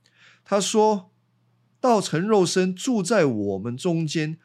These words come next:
充满着恩典和真理，并且他来到这个世界上面，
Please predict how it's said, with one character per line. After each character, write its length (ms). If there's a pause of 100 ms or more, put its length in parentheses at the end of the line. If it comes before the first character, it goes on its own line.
(100)
充 320
满 180
着 200
恩 240
典 340
和 400
真 400
理， 220 (720)
并 180
且 380 (1000)
他 160
来 160
到 140
这 120
个 80
世 220
界 160
上 260
面， 360